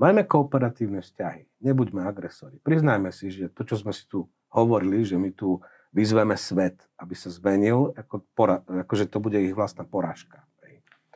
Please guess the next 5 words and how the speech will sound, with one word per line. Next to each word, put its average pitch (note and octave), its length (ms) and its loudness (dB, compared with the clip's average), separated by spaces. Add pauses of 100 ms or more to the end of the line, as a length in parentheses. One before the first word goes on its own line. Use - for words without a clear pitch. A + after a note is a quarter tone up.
(580)
Čiže C3+ 320 6 (240)
ako C#3 320 4
Rusko D#3+ 320 4
nemôže E3 400 6
mať G2 320 2